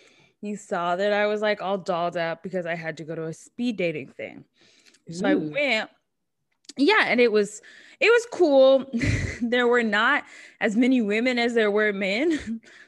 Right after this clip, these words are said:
Speaker 1: There were only four of us, and there were, like, ten dudes. So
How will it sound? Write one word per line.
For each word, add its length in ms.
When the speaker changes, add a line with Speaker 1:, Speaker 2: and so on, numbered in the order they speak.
Speaker 1:
There 100
were 60
only 160
four 260
of 100
us, 340
and 140
there 80
were, 60
like, 220
ten 260
dudes. 320
So 560